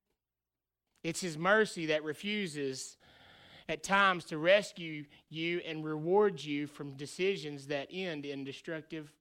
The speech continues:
outcomes. 'Cause if he keeps re-, rewarding you for those decisions, then eventually the consequences are gonna be greater.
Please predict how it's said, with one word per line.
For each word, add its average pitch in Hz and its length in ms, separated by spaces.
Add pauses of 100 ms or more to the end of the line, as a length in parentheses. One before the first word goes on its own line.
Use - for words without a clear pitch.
(120)
outcomes. 120 720 (1040)
'Cause 160 200
if 135 80
he 143 80
keeps 202 400 (240)
re-, 156 200 (360)
rewarding 160 720
you 151 120
for 156 140
those 147 220
decisions, 160 800 (440)
then 170 140
eventually 147 760 (340)
the 147 80
consequences 156 840
are 139 40
gonna 139 200
be 135 120
greater. 139 520